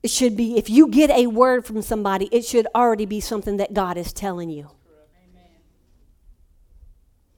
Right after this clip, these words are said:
Shouldn't be, "Oh, well, I didn't know that. I've never heard that before. Well, okay, let me just go and do this."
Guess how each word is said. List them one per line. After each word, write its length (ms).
Shouldn't 320
be, 140
"Oh, 180
well, 140
I 60
didn't 180
know 140
that. 160
I've 120
never 200
heard 200
that 140
before. 300
Well, 260
okay, 320
let 160
me 100
just 180
go 180
and 100
do 120
this." 440